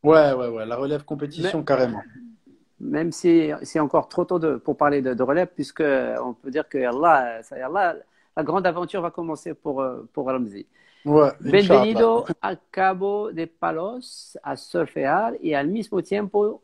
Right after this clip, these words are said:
Speaker 2: practicar el español porque tienes muchísima base. Voilà. Donc, euh, on t'invite en Espagne pour, euh, pour surfer et encore améliorer un peu plus, euh, l'espagnol. Euh, un autre plan sponsor après Quicksilver ?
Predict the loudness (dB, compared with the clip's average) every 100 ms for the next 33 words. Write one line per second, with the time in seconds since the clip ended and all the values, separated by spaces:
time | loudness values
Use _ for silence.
0 | _ -2 0 -4 -2 -2 -2 -4 -4 -2
1 | -2 0 -2 -4 -6 -6 -6 -4 -2 0
2 | -2 -4 -2 0 0 -2 -6 -6 -2 0
3 | 0 2 2 2 -2 -14 -6 -2 -2 -4
4 | -10 -8 -8 -4 0 0 0 -2 2 4
5 | 6 4 4 -2 0 2 4 2 0 0
6 | 0 -4 -10 _ _ _ -6 0 0 2
7 | 2 2 2 0 0 2 2 0 -2 -2
8 | -4 -4 -8 -4 -4 -4 -6 -6 -4 -4
9 | -4 -8 -16 _ _ _ _ _ _ _
10 | -4 2 2 2 -2 -6 -8 -8 -8 -10
11 | -10 _ -10 -4 -4 -4 -6 -12 -8 -8
12 | -8 -16 -2 0 2 0